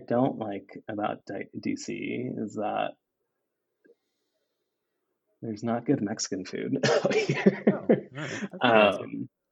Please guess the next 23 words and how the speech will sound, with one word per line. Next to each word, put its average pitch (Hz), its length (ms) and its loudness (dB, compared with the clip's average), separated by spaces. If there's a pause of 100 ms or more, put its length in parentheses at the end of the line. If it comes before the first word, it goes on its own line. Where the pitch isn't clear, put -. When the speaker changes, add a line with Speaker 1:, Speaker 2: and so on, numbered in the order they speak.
(120)
Speaker 1:
yeah, 208 400 2 (440)
that's, - 400 -14 (320)
we'll 143 120 -10
go 139 140 -2
with 131 120 -2
that - 240 -8
answer. 127 300 -6 (580)
Speaker 2:
Okay. 107 200 -4 (520)
When's 127 160 -4
the 113 60 -6
next 123 180 -2
time 120 120 -2
you're 110 100 0
back 107 180 4
in 104 300 -8 (520)
Los 107 160 -4
Angeles? 113 300 -12 (240)
Speaker 1:
I 131 140 4
was 127 180 2
supposed 123 280 0
to 143 40 -4
be 135 60 4
back 110 240 0